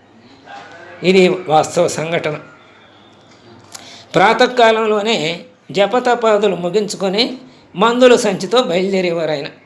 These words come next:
వీడు ధనికుడు, వీడు పేద అనే తారతమ్యం లేదు, వీడు మనవాడు, వీడు కాదు అనే ఆలోచనే లేదు వారికి. పసిపిల్లవాడు సైతం ఆప్యాయంగా ఆయనే పలకరించేవాడు పసిపిల్లవాళ్ళని కూడా.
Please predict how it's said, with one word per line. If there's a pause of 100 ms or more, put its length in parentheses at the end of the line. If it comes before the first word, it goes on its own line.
(880)
వీడు
ధనికుడు, (280)
వీడు
పేద
అనే
తారతమ్యం
లేదు, (840)
వీడు
మనవాడు, (100)
వీడు
కాదు
అనే
ఆలోచనే
లేదు
వారికి. (760)
పసిపిల్లవాడు
సైతం (560)
ఆప్యాయంగా (560)
ఆయనే
పలకరించేవాడు
పసిపిల్లవాళ్ళని
కూడా.